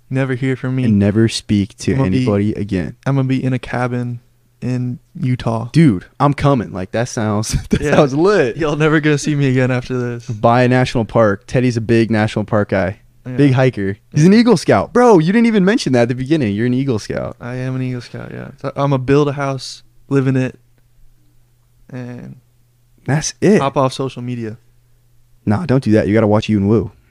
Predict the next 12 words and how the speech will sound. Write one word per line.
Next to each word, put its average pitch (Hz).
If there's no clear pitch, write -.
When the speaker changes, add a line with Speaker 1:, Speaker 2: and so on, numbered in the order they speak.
Speaker 1:
All 127
right, -
fair 123
enough. 131
I'll 131
keep 123
the 123
I'll 139
keep 139
a 135
burner 123
going. 120